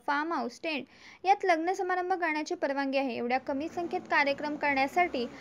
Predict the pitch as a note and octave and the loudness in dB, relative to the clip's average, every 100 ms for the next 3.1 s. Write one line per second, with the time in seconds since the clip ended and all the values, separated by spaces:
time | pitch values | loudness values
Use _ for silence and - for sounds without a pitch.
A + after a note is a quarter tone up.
0 | - - - D4 E4 F#4+ G#4 - E4 D4 | -16 -4 2 4 4 2 0 0 0 2
1 | D#4 C#4+ A3+ - - - - D4+ F4 F4 | 0 0 -4 -6 -16 -20 0 6 6 6
2 | G#4+ A4 G#4 F#4+ G4 F4+ E4 F#4 F#4+ F4+ | 4 4 4 2 2 0 -2 -2 -4 -4
3 | F#4 | -6